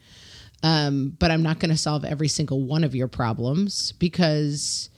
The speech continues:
I want you to develop the resilience that is necessary for functioning in the world." There's an article. It's a psychiatrist or a psychologist talking about how she, in the history of her practice, always saw patients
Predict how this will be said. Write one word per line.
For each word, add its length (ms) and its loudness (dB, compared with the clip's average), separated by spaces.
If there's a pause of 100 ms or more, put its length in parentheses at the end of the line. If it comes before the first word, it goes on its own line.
(580)
I 140 2
want 340 2
you 100 4
to 80 2
develop 760 -2
the 120 2
resilience 760 2
that 200 0
is 160 0
necessary 720 0
for 160 -4
functioning 540 -2
in 60 -4
the 60 -2
world." 280 -2
There's 180 0
an 100 -2
article. 540 0
It's 180 0
a 60 0
psychiatrist 1040 0
or 60 -4
a 40 -2
psychologist 760 0
talking 340 0
about 240 0
how 140 0
she, 720 2
in 120 2
the 80 2
history 320 2
of 60 -4
her 100 -2
practice, 480 -2
always 420 2
saw 360 2
patients 880 0